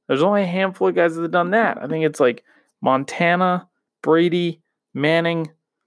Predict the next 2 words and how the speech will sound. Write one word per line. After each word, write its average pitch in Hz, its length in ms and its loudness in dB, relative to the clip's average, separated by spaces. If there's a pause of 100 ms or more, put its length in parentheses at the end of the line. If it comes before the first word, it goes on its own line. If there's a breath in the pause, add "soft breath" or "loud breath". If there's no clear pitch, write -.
(1900)
and 123 160 -10
Favre. 143 380 0